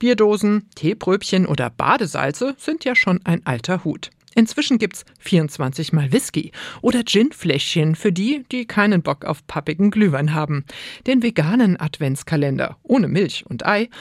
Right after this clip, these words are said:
Proteinriegel-Adventskalender statt Christstollen und Dominosteine oder für die Ostalgiker unter uns den D-D-R-Adventskalender mit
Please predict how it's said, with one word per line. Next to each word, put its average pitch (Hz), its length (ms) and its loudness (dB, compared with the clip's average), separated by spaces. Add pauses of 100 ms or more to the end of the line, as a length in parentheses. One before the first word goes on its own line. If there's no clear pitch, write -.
(240)
Proteinriegel-Adventskalender 220 2000 0
statt - 380 -6
Christstollen 151 720 0
und - 260 -2
Dominosteine 180 760 2 (360)
oder 247 400 -2
für - 180 -2
die 156 160 -2
Ostalgiker 185 760 -2
unter 180 260 0
uns 180 220 0 (280)
den 185 220 4
D-D-R-Adventskalender 180 1600 -2 (120)
mit - 280 2